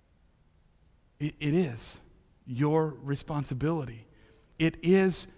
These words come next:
your business to build the right relationships and pour your life into somebody else's life. It, it is. It's your business. It's your responsibility as a follower of Jesus Christ.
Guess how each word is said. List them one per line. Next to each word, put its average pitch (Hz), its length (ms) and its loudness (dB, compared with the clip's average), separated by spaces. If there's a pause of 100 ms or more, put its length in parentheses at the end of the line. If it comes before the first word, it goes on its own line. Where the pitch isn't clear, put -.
your 165 460 2 (300)
business 147 680 4 (220)
to 156 120 4
build 160 560 6 (240)
the 156 120 8
right 165 420 8
relationships 156 760 4
and 147 180 2
pour 202 360 4
your 170 380 4
life 165 540 6 (240)
into 208 360 10
somebody 196 460 6
else's 170 500 6
life. 196 440 10 (1000)
It, 196 200 10
it 220 120 12
is. 240 520 10 (140)
It's 202 240 10
your 196 280 10
business. 233 600 8
It's 208 180 4
your 214 120 10
responsibility 220 1200 12 (240)
as 202 160 12
a 208 60 12
follower 254 680 12
of 220 140 12
Jesus 233 420 10
Christ. 254 600 12